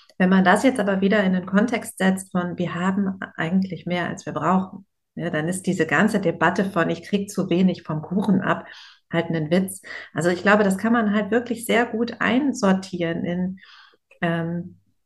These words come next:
ja, in die, in die größeren Zusammenhänge, was in der Welt so passiert, ne? Also das war bei,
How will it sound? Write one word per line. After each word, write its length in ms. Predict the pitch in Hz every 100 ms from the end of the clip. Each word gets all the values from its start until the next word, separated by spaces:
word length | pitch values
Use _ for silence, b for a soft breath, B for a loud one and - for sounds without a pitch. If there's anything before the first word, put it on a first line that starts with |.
| _ _ _ -
ja, 220 | 190 214
in 220 | 196 196
die, 340 | 190 190 180 -
in 120 | 185
die 100 | 185
größeren 560 | - 233 381 254 196 190
Zusammenhänge, 760 | 185 185 185 175 180 170 170
was 140 | 180 190
in 120 | 190
der 120 | 165
Welt 220 | 190 277
so 140 | - -
passiert, 520 | 156 - - 151 -
ne? 140 | 185
Also 140 | 208 165
das 220 | 180 185
war 100 | 180
bei, 200 | 165